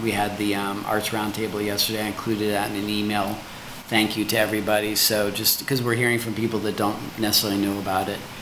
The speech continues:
So just doing everything we can to push it out. And I know it's been out on social media,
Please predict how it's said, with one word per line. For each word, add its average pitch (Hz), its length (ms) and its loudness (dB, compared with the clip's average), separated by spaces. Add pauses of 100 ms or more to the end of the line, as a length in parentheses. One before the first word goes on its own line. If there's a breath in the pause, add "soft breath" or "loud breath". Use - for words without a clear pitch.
(360 loud breath)
So 110 180 2
just 110 240 2
doing 127 200 2
everything 120 360 4
we 123 80 2
can 113 240 0
to 101 60 0
push 110 320 -2
it 98 80 0
out. 104 320 2
And 110 80 -2
I 104 100 -2
know 107 140 0
it's 104 100 -2
been 110 160 0
out 104 160 4
on 101 80 -2
social 104 340 0
media, 107 600 0